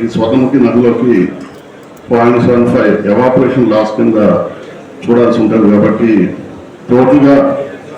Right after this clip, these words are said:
ఇప్పుడు ఇచ్చిన రెండు టీఎంసీలకు కాకుండా మూడు టీఎంసీలకు ఇస్తే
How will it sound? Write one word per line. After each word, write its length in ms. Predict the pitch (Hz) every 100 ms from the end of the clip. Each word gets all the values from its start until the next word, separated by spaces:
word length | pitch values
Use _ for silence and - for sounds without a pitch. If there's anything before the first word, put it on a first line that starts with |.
| -
ఇప్పుడు 200 | - -
ఇచ్చిన 260 | 117 - 139
రెండు 320 | 117 113 117
టీఎంసీలకు 580 | 135 120 120 123 110 -
కాకుండా 680 | 107 107 117 110 107 - -
మూడు 200 | 117 120
టీఎంసీలకు 500 | 123 117 120 117 117
ఇస్తే 460 | 107 - 120 85